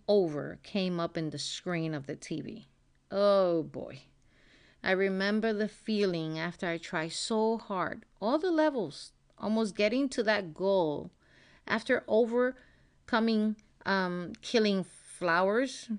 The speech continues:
Did you guys remember that? When the flower came out and wanted to kill you? Um, the big giant monsters that, it was like a turtle with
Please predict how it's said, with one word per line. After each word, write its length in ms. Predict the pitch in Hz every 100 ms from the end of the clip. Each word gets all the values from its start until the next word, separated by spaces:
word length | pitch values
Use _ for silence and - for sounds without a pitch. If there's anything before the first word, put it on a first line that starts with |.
| -
Did 160 | 170
you 80 | 175
guys 180 | 180 185
remember 380 | 180 170 170 190
that? 260 | 196 196
When 200 | 170 165
the 80 | 160
flower 340 | - 170 165 175
came 260 | - 165
out 200 | 160 165
and 100 | 165
wanted 180 | 156 156
to 60 | 156
kill 220 | - 170
you? 220 | 170 175 175 _ -
Um, 380 | 180 170 165 156 - - - _ _
the 120 | 202
big 200 | 180 208
giant 360 | - 170 180 185
monsters 720 | 175 180 - 185 180 185 190 -
that, 280 | 160 151 214 -
it 80 | -
was 120 | 165
like 160 | 165 165
a 60 | -
turtle 480 | - 180 175 175
with 180 | 165 160